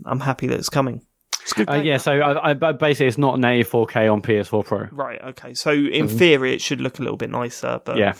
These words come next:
Speaker 2: in
Speaker 1: I think,
Speaker 2: theory, yeah.
Speaker 1: yeah, may-, maybe H D R make it look a little
Speaker 2: Uh,
Speaker 1: bit better.
Speaker 2: in terms of the Rocket Pass, I know we talked about it briefly when it first came out, but, um, so it, it,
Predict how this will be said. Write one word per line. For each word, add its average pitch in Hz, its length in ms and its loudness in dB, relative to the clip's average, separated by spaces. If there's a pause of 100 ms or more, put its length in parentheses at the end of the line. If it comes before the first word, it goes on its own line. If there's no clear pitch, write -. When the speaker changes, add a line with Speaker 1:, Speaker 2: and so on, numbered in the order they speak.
(200)
Speaker 2:
in 113 80 -2
Speaker 1:
I - 40 2
think, 101 80 -2
Speaker 2:
theory, 101 280 4
yeah. 101 100 0
Speaker 1:
yeah, 131 160 0
may-, 135 300 -4
maybe 127 400 -6
H 120 180 -12
D 113 120 -12
R 113 180 -8
make 120 240 -14
it - 60 -18
look - 180 -14
a 131 40 -14
little 143 140 4
Speaker 2:
Uh, 165 80 6
Speaker 1:
bit - 80 -10
better. - 200 -8
Speaker 2:
in 175 80 -2
terms 220 240 -2
of 220 80 0
the 214 100 -2
Rocket 185 240 -2
Pass, 120 200 -2
I 131 40 0
know 147 100 2
we 170 60 2
talked 151 220 0
about 120 200 4
it - 60 -8
briefly 120 460 2
when 117 100 4
it 113 80 0
first 131 220 2
came 110 160 4
out, 101 160 0
but, 120 200 2
um, 127 360 2 (100)
so 147 360 2 (380)
it, 165 260 2
it, 185 120 -4